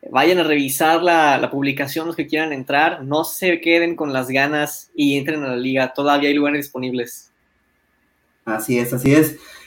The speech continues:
Speaker 2: Este, recuerden, todavía hay tiempo para inscribirse. Está, se va a poner muy, muy interesante. Y bueno, ya hemos, eh, dicho que en este programa nos gusta,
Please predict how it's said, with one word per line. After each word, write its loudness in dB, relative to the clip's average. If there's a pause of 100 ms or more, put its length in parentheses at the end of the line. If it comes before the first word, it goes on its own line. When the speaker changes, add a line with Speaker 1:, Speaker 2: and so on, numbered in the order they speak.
(120)
Speaker 2:
Este, 4 (500)
recuerden, 4 (280)
todavía 4
hay 0
tiempo 0
para 2
inscribirse. 2
Está, -6
se -4
va 4
a -6
poner 4
muy, 4
muy 4
interesante. 0 (320)
Y 4
bueno, 6 (460)
ya 4
hemos, 2
eh, 6
dicho 0
que 2
en 4
este -4
programa 4
nos 6
gusta, -2